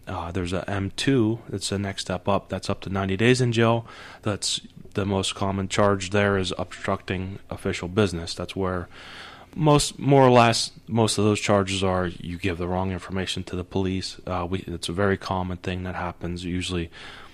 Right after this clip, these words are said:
a, pr-, a driver or a passenger, they, uh, for whatever reason, they, maybe they have a warrant or they don't have a license, so they'll give some fake name or fake, uh, social security number.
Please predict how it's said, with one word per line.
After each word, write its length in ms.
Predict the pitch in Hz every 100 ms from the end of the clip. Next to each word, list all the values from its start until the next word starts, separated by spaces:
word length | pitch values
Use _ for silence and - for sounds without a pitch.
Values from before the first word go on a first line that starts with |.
| -
a, 60 |
pr-, 220 | - - 95
a 80 |
driver 680 | 92 98 92 95 95 101 98
or 460 | - 87 85 85 80
a 140 | 85
passenger, 800 | - 98 90 - 85 87 90 90
they, 380 | 85 90 90 87 82 - - -
uh, 320 | 90 85 87 - - - -
for 140 | -
whatever 220 | 85 95 95
reason, 340 | 107 104 104
they, 80 | 98
maybe 220 | 92 92
they 60 | 90
have 120 | 90
a 40 |
warrant 520 | 90 98 98 95 95 - - - - -
or 200 | 85 90
they 440 | 92 90 85 87 -
don't 180 | 92 95
have 160 | 95
a 80 | 92
license, 540 | 90 90 90 90 85
so 140 | - 87
they'll 160 | 90
give 340 | 92 92 90 90 -
some 400 | - 92 90 90 -
fake 420 | - 95 87 -
name 340 | 95 90 87 87
or 80 |
fake, 400 | 85 - 90 - - - - -
uh, 320 | 90 87 87 - - - - -
social 360 | - 101 -
security 380 | 92 - 95 90
number. 320 | 90 90 87